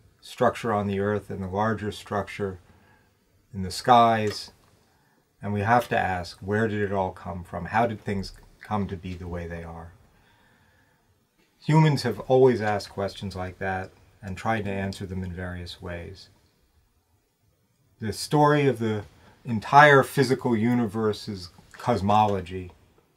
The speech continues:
because the entire physical universe is the cosmos. And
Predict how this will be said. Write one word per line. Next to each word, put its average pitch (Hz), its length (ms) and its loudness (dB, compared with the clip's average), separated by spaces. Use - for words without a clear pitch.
because 104 260 -10
the 107 100 -4
entire 110 340 -2
physical 98 400 -6
universe 95 500 -6
is 82 100 -14
the - 40 -12
cosmos. 92 760 -10
And 104 480 -2